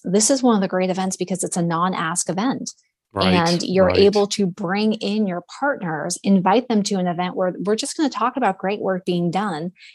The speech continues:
Speaker 1: and see if they can see themselves as potentially being a candidate up on stage that year. So we kind of look at it in a two-prong approach of, you know, who's gonna sit at the table with us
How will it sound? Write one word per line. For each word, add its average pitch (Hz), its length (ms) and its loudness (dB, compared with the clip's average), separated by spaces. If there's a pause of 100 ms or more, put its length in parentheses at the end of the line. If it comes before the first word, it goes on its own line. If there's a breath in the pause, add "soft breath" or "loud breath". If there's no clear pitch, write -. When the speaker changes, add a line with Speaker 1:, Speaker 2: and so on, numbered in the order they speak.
(140)
Speaker 1:
and 208 320 2
see 294 300 2
if 311 100 0
they 214 120 4
can 208 120 0
see 208 240 0
themselves 196 640 -2
as 180 140 -4
potentially 185 560 -2
being 175 280 -2
a 165 80 -6
candidate 160 680 0
up 165 180 2
on 156 140 -2
stage - 400 -2
that - 160 -10 (100)
year. - 220 -12 (440 soft breath)
So 233 160 6
we 262 280 6 (100)
kind 214 180 -2
of 185 80 0
look 190 200 0
at 175 100 2
it 170 140 -4
in 170 80 -8
a 156 160 -8
two-prong 196 580 0
approach 156 560 -4
of, 160 360 -4
you 156 100 -8
know, 143 340 -8
who's 285 220 6
gonna 240 160 4
sit 202 180 0
at 180 300 4
the - 80 -2
table 269 400 2
with - 180 -2
us - 320 0